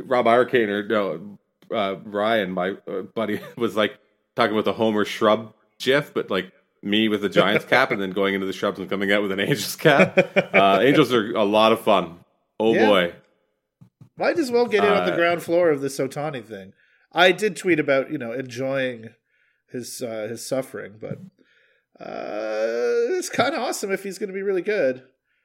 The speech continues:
Speaker 2: Especially
Speaker 1: Did you
Speaker 2: though,
Speaker 1: see
Speaker 2: especially though for me, if
Speaker 1: Mm.
Speaker 2: he's gonna be, you know, on Mike Trout's team, which means he will never make the playoffs anyway. So,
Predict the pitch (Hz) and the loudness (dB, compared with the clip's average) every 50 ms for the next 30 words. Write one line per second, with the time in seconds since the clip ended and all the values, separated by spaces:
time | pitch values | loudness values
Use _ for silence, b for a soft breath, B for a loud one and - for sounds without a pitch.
0 | _ _ _ - 185 190 - - - 254 254 - - 202 170 156 156 151 139 135 | _ _ _ -4 -4 -4 -2 2 2 2 2 2 2 2 2 4 4 4 4 4
1 | 180 185 185 170 - - - - 320 - - 254 - - - - 170 156 175 185 | 4 4 2 0 -4 -6 -6 -2 -2 -2 0 2 2 2 2 0 -4 -4 -2 -2
2 | 180 165 147 143 135 147 139 - 156 147 - 170 156 151 143 143 147 143 139 135 | 0 0 -2 -2 -2 -2 -2 -2 -4 -2 -2 -2 -2 0 0 0 0 0 0 -2
3 | 135 131 B B B B B _ - 147 143 139 131 127 135 135 131 123 127 123 | -4 -6 B B B B B _ -6 -4 -2 -2 -2 -2 -2 -4 -6 -8 -12 -18
4 | - 139 131 139 135 131 135 - 160 151 151 151 - - 135 120 117 113 120 117 | -16 -10 -6 -6 -6 -6 -6 -4 -2 -2 -2 -2 -6 -10 -10 -10 -8 -8 -10 -10
5 | - - 127 120 117 113 - 135 127 123 120 117 120 117 113 113 117 120 113 - | -10 -12 -16 -16 -16 -14 -10 -8 -6 -6 -6 -6 -6 -8 -8 -8 -10 -10 -10 -12
6 | 117 - - 120 123 117 110 - 160 160 160 123 90 - 80 - - - - 95 | -10 -8 -8 -6 -6 -6 -8 -8 -10 -10 -10 -10 -12 -14 -18 -20 -18 -16 -18 -18